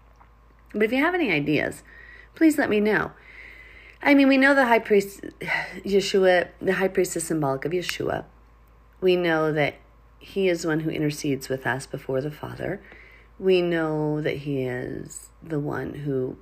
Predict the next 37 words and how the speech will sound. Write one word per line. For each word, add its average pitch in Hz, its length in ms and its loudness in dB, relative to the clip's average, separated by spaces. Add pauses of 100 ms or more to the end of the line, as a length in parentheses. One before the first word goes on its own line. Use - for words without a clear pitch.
(140)
forgives 139 460 -2
us 147 180 -4
of 165 80 -4
our 131 160 -2
sins. 180 640 -6 (1000)
So - 160 2
I 294 60 6
don't 370 220 6
know 226 140 0
if 220 120 -2
this - 180 -4
is 175 100 -4
like 156 180 0
a 156 40 -2
prophecy 151 760 -4
of 131 460 -4 (580)
his 143 460 -6 (580)
coming 143 360 -2
again, 131 460 -6 (840)
his 151 220 -2
return, 151 760 -4 (1300)
that 147 480 -4
then 147 340 2
those 147 420 -2
of 156 80 -6
us, 143 200 -2
like 143 100 -4
it - 220 -8
talks 143 260 -10
about 143 180 -6
many 170 200 -2
places - 420 -8
in - 140 -6
the, - 240 -8
in 139 100 -2
the 131 80 -4
prophets, - 540 -10